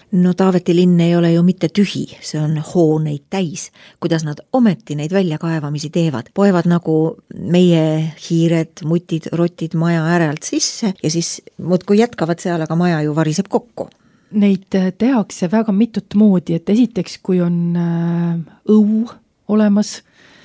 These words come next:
Speaker 2: et,
Speaker 1: Aa,
Speaker 2: et
Speaker 1: siis
Speaker 2: siis
Speaker 1: saab
Speaker 2: õues
Speaker 1: kaevata.
Speaker 2: kaevatakse, kuigi mulle meenub ka, äh, üks konkreetne artikkel,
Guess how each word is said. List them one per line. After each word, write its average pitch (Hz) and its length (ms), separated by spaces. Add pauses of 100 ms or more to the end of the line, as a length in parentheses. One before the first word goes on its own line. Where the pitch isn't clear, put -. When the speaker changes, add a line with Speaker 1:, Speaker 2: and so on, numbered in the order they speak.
(220)
Speaker 2:
et, - 140
Speaker 1:
Aa, 190 240
Speaker 2:
et 196 140
Speaker 1:
siis - 20
Speaker 2:
siis 202 160
Speaker 1:
saab 185 160
Speaker 2:
õues 190 300
Speaker 1:
kaevata. - 220
Speaker 2:
kaevatakse, 208 720 (380)
kuigi 220 280
mulle 185 240
meenub 190 560
ka, 175 160 (400)
äh, 180 720
üks - 160
konkreetne 185 720
artikkel, 170 800